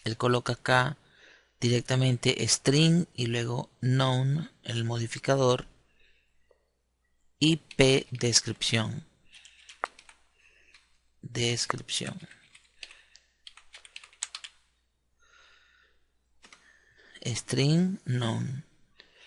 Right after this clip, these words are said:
Entonces aquí tenemos nuestros métodos, temas sin parámetros y temas con parámetros.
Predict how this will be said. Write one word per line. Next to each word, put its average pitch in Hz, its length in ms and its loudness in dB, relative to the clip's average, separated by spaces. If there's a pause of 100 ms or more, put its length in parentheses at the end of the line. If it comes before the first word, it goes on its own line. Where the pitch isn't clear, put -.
(400)
Entonces 120 340 0
aquí 135 100 -2
tenemos 151 720 2 (2250)
nuestros 147 380 2
métodos, 151 720 2 (1000)
temas 175 580 6 (1700)
sin 175 480 6
parámetros 147 720 6
y 120 100 -2
temas 123 480 0
con 123 280 -2
parámetros. - 800 -8